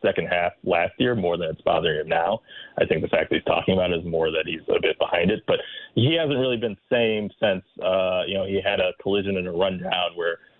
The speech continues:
uh, big Twins outfielder Matt Wallner kind of dived over his knee because he was, you know,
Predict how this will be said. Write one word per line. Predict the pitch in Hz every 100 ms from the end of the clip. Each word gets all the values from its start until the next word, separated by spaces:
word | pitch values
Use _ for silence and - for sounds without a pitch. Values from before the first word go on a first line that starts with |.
| _
uh, | 87 80 80 78 82 - _
big | - 98 87 -
Twins | 110 90 90
outfielder | 95 95 104 92
Matt | 92 92
Wallner | 80 87 90 92 85
kind | 92 85
of | 82 78 87 - -
dived | 90 87 95
over | 87 87 90
his | 90
knee | 143 175 117 143 143
because | 98 90 85
he |
was, | 85 - _ -
you | 87
know, | 80